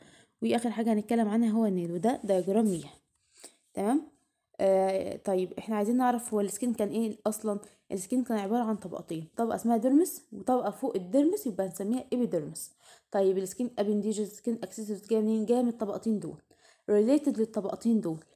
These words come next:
تمام؟ طب ايه الطبقه اللي تحت ال-، الفات دي والحاجات دي؟ هي مش جايه بال-، بالبوينتر، بس هي اخر حاجه تحت، اللي هي تحت البلاد فيزل يعني، دي الهايبوديرمس. تمام؟ طيب،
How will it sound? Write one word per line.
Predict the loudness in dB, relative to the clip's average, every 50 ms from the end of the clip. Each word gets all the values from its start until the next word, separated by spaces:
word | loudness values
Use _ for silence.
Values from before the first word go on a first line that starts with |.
| _ _ _
تمام؟ | -4 -2 0 0 -2 -4 -8 -16 _ _ _ -2
طب | -2 0 0
ايه | -2
الطبقه | 0 0 0 2 4 4
اللي | 2 2 0
تحت | 0 -2 -4 -4 -2 -2 -2
ال-، | 0 0 -2 -2 -2 -2 -2 -2 -2 -4 -4
الفات | -6 -6 -4 -2 0 0 0
دي | 0 -2 -2
والحاجات | -2 -2 -2 -2 -2 -2 -2
دي؟ | -2 -4 -6 -8 -10 -16 -18 _ -10
هي | -8 -6 -6
مش | -6 -6 -6 -8 -8 -6
جايه | -6 -6 -4
بال-، | -4 -4 -4 -4 -6 -6 -6 -8 -10 -14 -18 _ _ -20
بالبوينتر، | -6 -2 -2 -2 0 -2 -4
بس | -6 -4 -6 -4
هي | -4 -4
اخر | -6 -8 -12
حاجه | -10 -8 -6 -6 -6
تحت، | -8 -8 -12 -14 _ _ _ -20 -20 -20 -14 _
اللي | 2 2
هي | 2
تحت | 2 0 -2 -2
البلاد | -2 -2 0 -2 -4
فيزل | -2 -2 -4 -4 -4 -8
يعني، | -8 -8 -10 -12 -16 -20 -20 -20 -20 _ _ -20 -20 -20 _ _
دي | -2 0 2 2
الهايبوديرمس. | 4 4 4 4 4 4 4 2 2 2 2 2 0 -4 -6 -6
تمام؟ | -4 -2 0 2 0 0 -2 -10 _ _ _ -20 -12 _
طيب، | 0 2 2 2 2